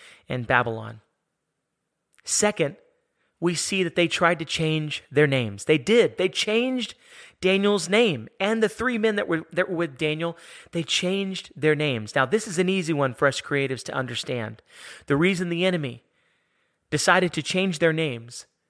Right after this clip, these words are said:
was because Nebuchadnezzar said, I'm gonna give you a few years to train these, these really promising Israelites, these talented Israelites. And in, within three to ten years, I want you to transform these guys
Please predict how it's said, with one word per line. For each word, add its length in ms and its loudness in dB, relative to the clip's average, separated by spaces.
was 160 2
because 340 0
Nebuchadnezzar 600 0
said, 380 2
I'm 100 0
gonna 140 0
give 200 0
you 80 2
a 60 0
few 180 -6
years 300 -2
to 80 -8
train 380 -2
these, 340 -4
these 160 0
really 280 2
promising 560 -2
Israelites, 720 -4
these 160 -8
talented 500 -2
Israelites. 640 -4
And 140 0
in, 240 -4
within 340 -2
three 460 -4
to 80 -6
ten 260 -4
years, 460 -2
I 80 4
want 320 -2
you 100 -4
to 40 -16
transform 760 -2
these 200 -6
guys 500 -4